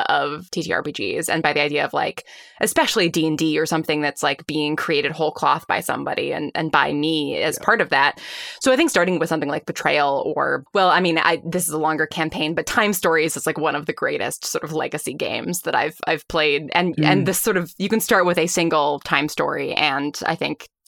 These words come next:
Speaker 1: introduce people to the concept of it. And then also t-, to piggyback off of the local game shop, also your local board game cafe.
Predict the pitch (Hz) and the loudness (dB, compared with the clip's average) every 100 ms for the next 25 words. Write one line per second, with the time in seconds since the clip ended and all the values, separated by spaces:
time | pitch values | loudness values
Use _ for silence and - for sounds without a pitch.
0 | - 180 156 151 - 156 - - - 151 | -2 0 0 -2 -4 -6 -6 -6 -4 -4
1 | 160 - - 139 - 220 277 294 302 208 | -4 -4 -4 -4 0 2 4 4 2 0
2 | 180 - 180 226 208 185 - 170 170 - | -4 -8 -4 2 4 4 2 -2 -4 -4
3 | 226 202 180 170 175 160 160 151 156 165 | 0 2 4 2 0 0 0 2 2 0
4 | 165 175 226 165 160 - 196 294 277 262 | 0 -2 -2 -2 -4 -8 -8 -4 -2 0
5 | 254 254 254 180 208 277 233 226 202 180 | -2 -2 -4 -2 -4 -2 -2 -4 -4 -4
6 | 165 156 - - 104 62 - | -4 -2 -2 0 0 -2 -6